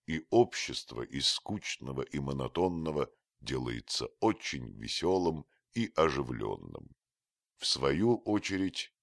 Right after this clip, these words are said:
оживление общества действует заразительно и на лицо, внесшее это оживление, в силу чего его душевный тон ещё более приподнимается.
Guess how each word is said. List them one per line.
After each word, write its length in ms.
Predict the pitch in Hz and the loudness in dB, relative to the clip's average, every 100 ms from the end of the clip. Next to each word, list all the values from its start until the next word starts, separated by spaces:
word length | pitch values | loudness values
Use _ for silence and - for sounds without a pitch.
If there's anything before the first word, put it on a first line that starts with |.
| - | 0
оживление 640 | 73 73 135 98 113 107 | 2 2 4 6 6 6
общества 680 | 98 139 - - 73 - 71 | 6 4 4 0 0 -2 -2
действует 600 | 67 92 101 - 90 87 | 0 0 0 0 2 2
заразительно 720 | 71 85 82 92 95 92 87 | 4 4 4 2 -2 -2 -2
и 240 | 90 - 87 | -4 0 0
на 120 | 87 | 2
лицо, 420 | 87 90 - 104 | 2 2 2 2
внесшее 760 | 92 90 107 110 - - 64 64 | 2 0 2 2 2 0 2 2
это 360 | - 67 69 | 2 2 4
оживление, 760 | 69 65 78 73 60 52 50 50 _ _ _ _ _ | 4 2 0 0 -2 -6 -14 -18 _ _ _ _ _
в 80 | - | -6
силу 320 | - 71 67 | -2 -2 -2
чего 340 | - 69 73 82 | -2 -2 2 4
его 240 | 71 73 | 4 2
душевный 560 | 67 67 76 69 65 64 | 0 -2 0 -2 -4 -6
тон 340 | - 82 73 - - | -2 -2 -2 -10 -6
ещё 460 | 71 87 - 104 | -2 0 2 0
более 400 | 98 110 82 62 | 4 6 6 4
приподнимается. 1080 | - 65 - 64 71 67 52 50 - - | -2 -4 -2 -2 -2 0 -2 -4 -10 -10